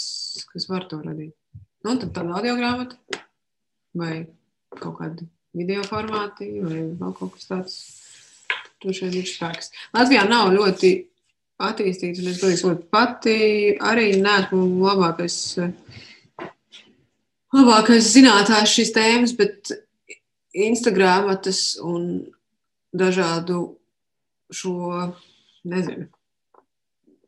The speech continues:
kas tas ir <laughs> par hibrīdu formātu, kā to sauc. Nu, arī tas pats TikToks, kaut kādi tiktokeri, instagrameri, viss kaut kas tāds, kas arī veido grāmatu būtībā šajos formātos. Tas ir arī kaut diezgan liels izpētes lauciņš, jo tā kā,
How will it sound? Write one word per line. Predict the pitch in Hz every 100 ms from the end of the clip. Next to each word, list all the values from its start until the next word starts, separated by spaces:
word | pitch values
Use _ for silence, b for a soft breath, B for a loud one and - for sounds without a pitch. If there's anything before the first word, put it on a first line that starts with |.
| _ _ - - _ _ _ _ _ _ -
kas | 175 -
tas | - 190
ir | 185
<laughs> |
par | - - -
hibrīdu | 196 180 165
formātu, | 196 175 190 160 160
kā | 180
to | -
sauc. | - 190 160
Nu, | 185
arī | 202 190
tas | 175 -
pats | 190 -
TikToks, | 233 226 196 - -
kaut | - 185
kādi | 180 170 170
tiktokeri, | 220 220 202 190 175 180 B B B B B B
instagrameri, | 202 208 196 180 180 175 170 170
viss | 190
kaut | 190
kas | 190 185
tāds, | 233 240 196 -
kas | 185
arī | - 220 180
veido | 170 190 208 196 170 - _ - _ _ _ _ _ _ _ _ -
grāmatu | 175 185 175 220 254 165 - - _
būtībā | 185 175 - - -
šajos | - 180 165 -
formātos. | 180 180 165 170 - -
Tas | 175 -
ir | 165
arī | 165 151
kaut | - 170
diezgan | 170 170 170
liels | 175 180
izpētes | 185 185 185
lauciņš, | 185 185 170
jo | 175 175
tā | -
kā, | 180